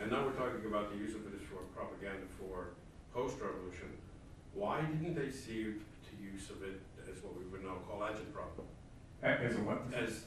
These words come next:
Speaker 1: as theater for propaganda purposes during the revolution. Instead, they abandoned it, banned it, in fact.
Speaker 2: Well,
Speaker 1: And I, you know,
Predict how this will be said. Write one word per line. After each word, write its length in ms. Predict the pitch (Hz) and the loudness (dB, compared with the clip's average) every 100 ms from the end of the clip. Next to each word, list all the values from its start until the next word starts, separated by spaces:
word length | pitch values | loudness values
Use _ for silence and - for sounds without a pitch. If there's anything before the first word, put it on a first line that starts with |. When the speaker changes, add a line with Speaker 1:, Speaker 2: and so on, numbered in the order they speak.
| - | 0
Speaker 1:
as 160 | 107 | 0
theater 380 | - 127 117 107 | 4 6 8 6
for 320 | 107 107 101 101 - | 4 2 2 2 2
propaganda 440 | 117 - 123 165 | 0 2 2 2
purposes 520 | - - - - - - - - - - - - - | 2 0 -2 -6 -8 -10 -10 -12 -12 -12 -12 -12 6
during 280 | 139 - 330 | 10 12 12
the 100 | - | 10
revolution. 500 | - 95 90 - - - | 6 4 0 -4 -6 -8
Instead, 300 | - - 113 | -6 -2 0
they 120 | 101 95 | 0 0
abandoned 500 | 98 101 110 104 101 | 2 2 2 0 -2
it, 220 | 101 - | -4 2
banned 340 | 101 107 95 | 4 4 4
it, 160 | 101 - | 0 -2
in 140 | - - | -6 -6
fact. 340 | - - - | -6 -4 2
Speaker 2:
Well, 280 | 95 175 - - - 110 | 8 8 6 0 -6 0
Speaker 1:
And 140 | 113 | 2
I, 40 | 117 - - | 2 0 0
you 140 | |
know, 80 | - | 0